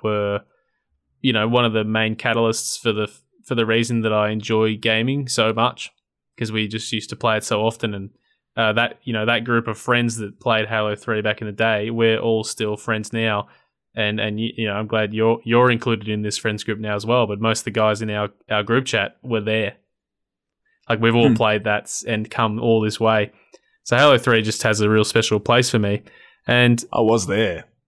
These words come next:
Speaker 2: I just wasn't online. So
Speaker 1: Oh,
Speaker 2: no.
Speaker 1: yeah. You, you, you were there in the, uh, y-, you, you existed. You ex-,
Speaker 2: I had
Speaker 1: you
Speaker 2: an
Speaker 1: existed.
Speaker 2: original Xbox.
Speaker 1: Yeah.
Speaker 2: I, I, it was, it was my sister's, uh, then boyfriend, I think, who gave it to us.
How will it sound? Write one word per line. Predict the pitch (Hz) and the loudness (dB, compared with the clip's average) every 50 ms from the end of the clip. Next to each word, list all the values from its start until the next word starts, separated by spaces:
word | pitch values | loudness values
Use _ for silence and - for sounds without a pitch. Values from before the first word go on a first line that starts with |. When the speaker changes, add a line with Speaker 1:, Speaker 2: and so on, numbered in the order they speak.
| _ _ - | _ _ -2
Speaker 2:
I | 104 113 117 | 0 0 0
just | 110 - | 0 -2
wasn't | 107 101 107 98 | -4 -6 -4 -4
online. | 92 90 90 95 101 104 98 92 135 - _ _ _ _ | -6 -6 -4 -2 -2 -2 -2 -4 -8 -12 _ _ _ _
So | - - 214 | -12 -8 -2
Speaker 1:
Oh, | 196 165 165 | 2 4 6
Speaker 2:
no. | |
Speaker 1:
yeah. | 160 156 135 110 | 6 6 6 4
You, | 110 123 143 147 | 4 4 2 2
you, | - 160 165 160 156 156 - | 2 2 4 4 2 2 -2
you | - 147 156 160 156 | -6 -2 0 2 2
were | 160 160 | 2 2
there | 156 185 185 175 147 | 4 4 4 6 4
in | 135 123 120 117 | 4 2 2 0
the, | 110 110 107 107 104 104 - - _ _ - | -2 -2 -4 -4 -4 -4 -6 -10 _ _ -6
uh, | 110 113 110 107 104 104 104 104 - - - _ _ _ _ _ _ - | -2 0 0 0 0 0 -2 -2 -4 -6 -10 _ _ _ _ _ _ -14
y-, | 110 - _ _ | -14 -14 _ _
you, | - - - - 135 143 143 139 | -20 -18 -12 -4 0 2 4 4
you | 143 139 147 151 143 | 6 6 6 6 6
existed. | 131 120 127 156 147 - - - - - - _ _ _ _ _ _ _ _ _ _ | 6 4 2 2 2 0 -4 -8 -12 -14 -20 _ _ _ _ _ _ _ _ _ _
You | - 113 113 | -6 -6 -4
ex-, | 113 113 120 - - - | -4 -6 -8 -10 -4 -2
Speaker 2:
I | 190 | 2
had | 196 226 247 | 2 4 4
Speaker 1:
you | 202 | 6
Speaker 2:
an | 160 | 4
Speaker 1:
existed. | 147 120 113 107 101 | 4 2 2 0 0
Speaker 2:
original | 123 - - - - | 0 -2 -2 -6 -10
Xbox. | - - _ | -10 -8 _
Speaker 1:
Yeah. | 143 127 - - - _ _ _ _ _ _ _ _ _ _ _ _ _ _ _ _ _ _ _ | -2 0 0 -2 -8 _ _ _ _ _ _ _ _ _ _ _ _ _ _ _ _ _ _ _
Speaker 2:
I, | - 117 - 240 - - | -12 -12 -12 -14 -12 -6
I, | 104 104 98 - 92 | -4 -2 -2 -2 -2
it | - | 0
was, | 123 131 107 - - - - | 0 -2 -2 -4 -8 -10 -6
it | 113 117 | -2 -2
was | 117 120 113 110 - - | 0 0 -2 -4 -6 -6
my | - - 120 117 | -2 0 0 0
sister's, | 110 - - 135 - - 131 117 107 98 - - - _ _ _ _ _ _ - - | 0 -2 -4 -4 -4 -4 -4 -4 -4 -4 -6 -10 -14 _ _ _ _ _ _ -12 -6
uh, | - 104 104 98 95 95 92 90 87 80 - - _ - | -4 -2 -2 0 0 -2 -2 -4 -6 -8 -10 -12 _ -16
then | 95 104 107 104 101 101 101 95 92 87 - _ _ _ _ _ _ _ _ _ | -10 -6 -6 -4 -4 -4 -6 -6 -8 -10 -12 _ _ _ _ _ _ _ _ _
boyfriend, | 107 101 110 117 - 107 95 90 | -2 0 0 0 0 -4 -6 -6
I | 85 | -6
think, | 82 - 90 90 | -8 -10 -12 -10
who | 90 87 | -10 -10
gave | 80 92 92 101 107 | -6 -4 -4 -4 -4
it | 107 - | -4 -8
to | 92 76 | -10 -14
us. | 69 - | -16 -20